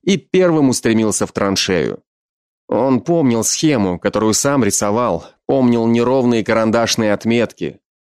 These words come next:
Длинный ход метров сорок и все. Один сплошной земляной коридор, изломанный подобно молнии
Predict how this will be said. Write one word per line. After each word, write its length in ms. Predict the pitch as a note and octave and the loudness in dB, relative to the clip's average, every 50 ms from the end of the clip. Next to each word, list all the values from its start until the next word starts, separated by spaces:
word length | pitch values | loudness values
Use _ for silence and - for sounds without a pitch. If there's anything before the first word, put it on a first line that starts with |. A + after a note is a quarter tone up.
| - | -4
Длинный 460 | G#2+ G2+ A#2+ C#3+ E3+ F#3+ F3+ D3+ C3+ A#2 | -2 0 2 2 4 4 2 2 2 0
ход 520 | - - D3+ E3 E3 - - - - _ - | -2 -2 -2 -2 -2 -2 -4 -12 -12 _ -2
метров 420 | C#3+ C#3+ C#3 B2 B2+ C3 C3 A#2+ - | 0 0 0 0 0 0 0 0 -2
сорок 440 | - - C#3+ C3 B2+ B2 A#2 - | -2 0 0 0 0 -2 -2 -2
и 100 | - - | -2 -4
все. 540 | C#3+ - - - - G2+ F#2+ F#2 F2 E2 - _ _ _ _ _ _ _ - - | -2 -2 -4 -4 0 0 0 0 0 -2 -6 _ _ _ _ _ _ _ -8 -4
Один 380 | - E2+ G2 G#2+ C3 D3+ C#3+ | -2 0 2 2 2 2 2
сплошной 720 | - - - A#2+ A#2+ A2+ G#2+ - - - B2+ C3+ D3 C#3+ C#3 | 0 -2 -2 -2 0 0 0 -2 -2 0 0 0 2 2 2
земляной 580 | B2 A2 A#2+ A#2+ A#2+ A#2 A#2 A#2 A#2+ A#2+ A2+ G2 | 2 2 2 2 2 2 2 2 2 0 0 -2
коридор, 640 | _ - A2+ A2 A2+ A2 G#2+ B2+ C#3 C#3 B2+ A2 _ _ _ _ - | _ -2 0 0 0 0 0 0 0 0 -2 -4 _ _ _ _ -2
изломанный 580 | A2 G#2 G#2 G#2+ A2 A#2 A#2+ A#2+ A2+ A2+ A2 | -2 -2 0 0 0 0 0 0 0 0 -2
подобно 540 | G2 - - G2+ G#2 G#2+ A2+ G#2+ A2+ A2+ A2 | -2 -2 -4 -4 0 -2 0 0 2 0 2
молнии 580 | G#2+ A2 A#2 B2+ B2+ B2+ B2 A#2+ A#2 A2 G2+ | 2 2 2 2 0 0 0 2 0 0 -2